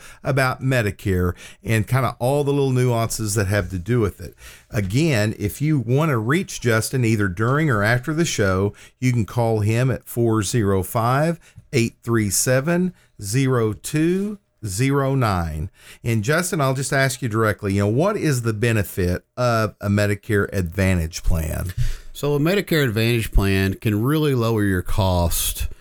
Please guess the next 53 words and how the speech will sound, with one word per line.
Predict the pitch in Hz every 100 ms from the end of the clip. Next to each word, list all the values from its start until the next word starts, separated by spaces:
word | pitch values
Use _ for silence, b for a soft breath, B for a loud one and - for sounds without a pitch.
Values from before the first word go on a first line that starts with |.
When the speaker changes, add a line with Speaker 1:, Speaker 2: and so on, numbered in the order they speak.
| B B
Speaker 2:
if | 107 113
you | 117
don't | 123 117 - _ _ -
have | 120 113 95
a |
lot | 95 101 95
of |
healthcare | 110 101 - 98 90
needs. | 87 85 78 - B B B B
Uh, | 92 90 85 -
you | 107
have | 110 104
to |
be | 107
careful, | 104 131 123 104 90
though, | 85 82 90
because | 98 107 92 92
they | 101
can | 98 98
have | 98
a | 92
lot | 95 92
of | 92
out-of-pocket | 92 85 - 170 - -
costs | 95 90 -
if | 92
you | 95
have | 90 -
something | 90 87
catastrophic | - 90 78 - 95 87 73 -
happen. | 73 - - B B B B
But | 139 113 -
if | 120 135
you | 135
can | 143
stay | - 139
in | 139
a |
network, | 135 123 107 110 110
you | 110 120
have | 110
a |
doctor | 107 110 107 117
you | 110 107
like, | 101 101 101
and | 101 101
it's | 107
in | 107
your | 104
network, | 104 104 90 101 95 104
you | 101
have | 92
a, | 90 85